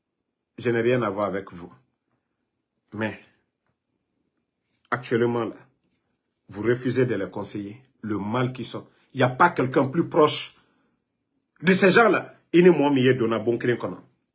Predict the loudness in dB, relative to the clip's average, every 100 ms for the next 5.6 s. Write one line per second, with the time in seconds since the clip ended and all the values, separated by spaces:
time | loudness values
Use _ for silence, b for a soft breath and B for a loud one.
0 | -8 -8 -2 -2 0 -2 -4 -6 -8 -10
1 | -14 _ _ 0 2 4 2 2 0 0
2 | -2 -6 -6 -8 -8 -12 -12 -18 _ _
3 | _ _ _ _ _ _ _ _ _ _
4 | _ -12 -4 2 2 4 2 2 0 2
5 | 2 2 -2 -6 -10